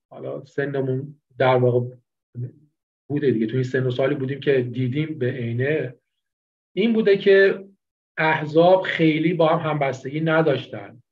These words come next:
جامعهٔ جهانی خیلی همبستگی با هم نداشت در رابطه با اعتراضاتی که اتفاق داشت، اتفاق می‌افتاد توی ایران. ولی این بار یه تفاوتی کرده، یه تفاوتی کرده نسبت به قبل.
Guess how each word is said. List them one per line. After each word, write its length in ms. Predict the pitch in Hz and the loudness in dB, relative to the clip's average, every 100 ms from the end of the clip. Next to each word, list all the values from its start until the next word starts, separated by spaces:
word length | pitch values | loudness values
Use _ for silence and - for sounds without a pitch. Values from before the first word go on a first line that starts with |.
| _ _ _ _ _ 123 | _ _ _ _ _ 0
جامعهٔ 460 | 143 143 151 147 | 2 4 4 2
جهانی 880 | 147 143 135 139 151 165 185 196 - | 2 0 0 -2 -4 -4 -4 -6 -16
خیلی 420 | - - 147 143 165 | -8 -2 0 0 -2
همبستگی 680 | 160 151 139 127 139 135 160 | -2 -2 -4 -4 -6 -6 -2
با 200 | 139 147 | 0 0
هم 200 | 156 156 | 0 -2
نداشت 460 | 156 151 120 - | -2 -2 -4 -6
در 160 | 131 127 | -6 -4
رابطه 300 | 127 123 123 | -4 -6 -6
با 120 | 135 | -4
اعتراضاتی 640 | 131 123 127 127 131 135 | -4 -4 -4 -2 -2 -4
که 160 | - 135 | -4 -4
اتفاق 480 | 123 131 131 139 127 | -4 -6 -2 -2 -4
داشت، 260 | 113 110 123 127 | -8 -8 -12 -10
اتفاق 480 | 139 123 123 143 135 | -6 -2 2 2 2
می‌افتاد 380 | 123 113 113 113 | 0 -2 -6 -6
توی 120 | 117 | -6
ایران. 400 | 110 107 98 - _ _ _ _ _ _ _ - | -4 -6 -8 -14 _ _ _ _ _ _ _ -2
ولی 240 | 156 226 | 2 2
این 280 | 226 208 185 | 2 0 4
بار 220 | 185 190 | 6 6
یه 140 | 190 196 | 6 4
تفاوتی 720 | 190 160 156 151 156 180 170 | 2 0 2 2 2 0 -2
کرده، 680 | - 143 127 123 131 110 - | 0 2 2 4 2 0 -4
یه 80 | 135 | -8
تفاوتی 540 | 131 135 131 123 135 151 | -4 -4 -4 -4 -6 -4
کرده 300 | 131 123 131 | -2 -2 -4
نسبت 460 | 135 123 135 - | -6 -6 -6 -4
به 100 | 131 | -6
قبل. 460 | 127 135 127 113 | -6 -4 -2 -2